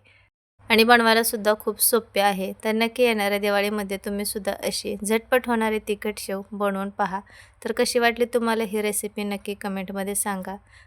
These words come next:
माझ्या रेसिपी पाहायला आवडत असतील तर चॅनलला सबस्क्राईब, लाईक, कमेंट, शेअर करा. आपण भेटूया पुढच्या अशा साध्या, सोप्या आणि भन्नाट रेसिपीमध्ये. तर याच्या अगोदर आपण खुसखुशीत शंकरपाळी बनवली आहे अर्धा किलोची,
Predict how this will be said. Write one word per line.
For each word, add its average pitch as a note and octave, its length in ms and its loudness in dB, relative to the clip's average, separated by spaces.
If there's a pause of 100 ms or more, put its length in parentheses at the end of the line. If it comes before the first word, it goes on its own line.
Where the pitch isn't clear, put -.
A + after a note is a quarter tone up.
(140)
माझ्या A3 220 4
रेसिपी A3+ 360 2
पाहायला G#3 340 0
आवडत G3 380 -2
असतील G3 380 -6
तर G3+ 60 -2
चॅनलला G3 560 -4 (220)
सबस्क्राईब, A3+ 540 -4
लाईक, G#3 300 -2
कमेंट, G3 280 -6
शेअर G3 280 -4
करा. G3 320 -6 (440)
आपण A#3+ 240 -2
भेटूया A#3 300 2
पुढच्या A3+ 460 -4
अशा G3+ 300 -4
साध्या, G#3+ 380 -2
सोप्या - 400 -8
आणि G3 360 -6 (180)
भन्नाट G#3 400 -2
रेसिपीमध्ये. F#3+ 760 -6 (680)
तर A3+ 60 2
याच्या A3+ 300 4
अगोदर A3+ 260 2
आपण G3+ 340 0 (500)
खुसखुशीत A#3+ 520 0
शंकरपाळी G#3+ 640 -2
बनवली G#3 400 2
आहे F3+ 160 -2
अर्धा G3+ 360 -2
किलोची, G3+ 360 -6